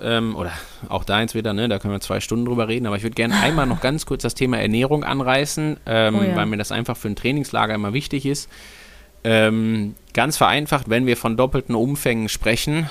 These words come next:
Speaker 1: dann reden wir auch mindestens vom doppelten Energiebedarf, was das Bewegungsthema angeht, ne? Also dem, dem, dem Bewegungsenergiebedarf, um das mal vielleicht vereinfacht so zu sagen. Wir müssen uns immer überlegen, dass wir natürlich in Abhängigkeit der Leistungsfähigkeit, das ist klar, aber um mal irgend so eine Hausnummer zu nennen,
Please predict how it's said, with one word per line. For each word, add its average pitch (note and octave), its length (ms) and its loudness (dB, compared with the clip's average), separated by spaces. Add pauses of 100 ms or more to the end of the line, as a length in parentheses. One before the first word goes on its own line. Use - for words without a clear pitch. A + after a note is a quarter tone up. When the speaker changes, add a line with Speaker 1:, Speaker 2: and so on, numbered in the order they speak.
Speaker 1:
dann G#2 140 -4
reden A#2+ 260 2
wir A2+ 140 2
auch A2 100 -2
mindestens C3 460 -2
vom A2+ 340 0
doppelten A#2 400 0
Energiebedarf, G#2+ 880 2
was G2+ 200 -4
das G2+ 140 -6
Bewegungsthema F#2+ 800 -2
angeht, F#2+ 340 -10
ne? D#3+ 160 0
Also G#2 200 2
dem, G2 320 -2
dem, F#2+ 440 -4
dem F#2+ 140 -2
Bewegungsenergiebedarf, F#2+ 1300 0
um F#2 80 -6
das - 140 -8
mal F#2 100 -6
vielleicht F2 380 -8
vereinfacht - 420 -8
so F2+ 160 -6
zu - 140 -8
sagen. F2+ 340 -6
Wir F#2+ 80 -2
müssen A#2 180 0
uns B2 140 -2
immer C#3+ 160 2
überlegen, B2 440 2
dass A2 180 -2
wir A2 260 4 (720)
natürlich C3+ 400 2
in A2 100 2
Abhängigkeit A2 600 2
der G2 80 2
Leistungsfähigkeit, C#3+ 1200 2
das G2 100 -4
ist F#2+ 160 -6
klar, B2+ 440 4
aber G2 200 2
um G#2+ 100 4
mal G#2+ 160 4
irgend A#2+ 240 2
so A#2+ 80 0
eine G#2 140 2
Hausnummer A#2 580 2
zu - 140 -2
nennen, B2+ 460 2